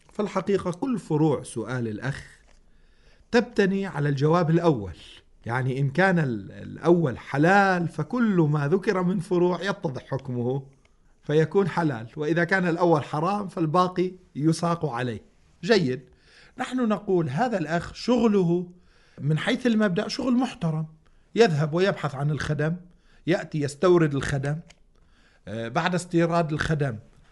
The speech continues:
آه، يعطيها لمكاتب أو يعطيها لبيوتات أو يعطيها لأشخاص. إن كان الأخ يأتي بهذا العمل بقصد العمل الحلال،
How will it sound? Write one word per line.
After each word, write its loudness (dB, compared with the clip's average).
آه، -10
يعطيها 2
لمكاتب 0
أو 0
يعطيها 0
لبيوتات 0
أو -2
يعطيها -2
لأشخاص. -10
إن 4
كان 4
الأخ 0
يأتي 2
بهذا 4
العمل 0
بقصد 2
العمل 6
الحلال، 0